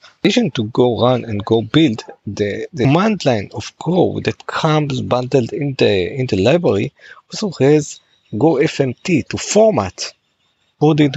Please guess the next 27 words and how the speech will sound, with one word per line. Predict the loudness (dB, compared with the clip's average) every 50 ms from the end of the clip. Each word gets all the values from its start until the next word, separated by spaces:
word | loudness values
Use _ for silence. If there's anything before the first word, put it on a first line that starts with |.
| -6
conversion, | -6 -4 -4 0 0 0 0 0 0 -2 -4 -4 -6 -8 -6 -2 0
our, | 2 4 4 2 2 0 -2 -6 -8 -8 -6
uh, | -6 -4 -4 -4 -6 -6 -4 -4 -4 -4 -4 -2
source | -2 -4 -4
codes. | -4 -6 -8 -6 -8 -8 -10 -10 _ _ -20 -20 -20 -20 _
It | -4 0 2
also | 2 2 2 0 -2
has | -4 -2 -2 0 0 2 0 0 -2 -6 -14 -18 _ -2
another, | 0 0 2 2 2 0 0 -2 -6 _ _ _
uh, | 0 2 2 0 -2 -6 -10 _ _ _ _
program, | 0 0 0 2 2 2 2 2 0 -2 -6 -12 _ _ _ _ _ _ _ _ _ -20 _ _ _ _ -2
is | -2 -2 -2 -4 -4
enhanced | -2 -2 -2 -2 -2 0 2 2 4 2 2 2 0 0
version | 0 0 2 2 2 0 -2 -4 -6
of | -8 -10 -6
Go | 0 2 4 4 2
F | 0 -2 -6
M | -8 -6 -2
T, | 0 0 2
which | 2 0 -2 -2 -4
is | -4
called | 0 0 0 0 0 -2
Go | 0 2 2 2 2
Imports, | 0 -2 -4 -2 0 0 0 0 0 -2 -2
which | -4 -4 -4 -4
would | -4 -4 -4 -4
also | -4 -2 -2 0 -2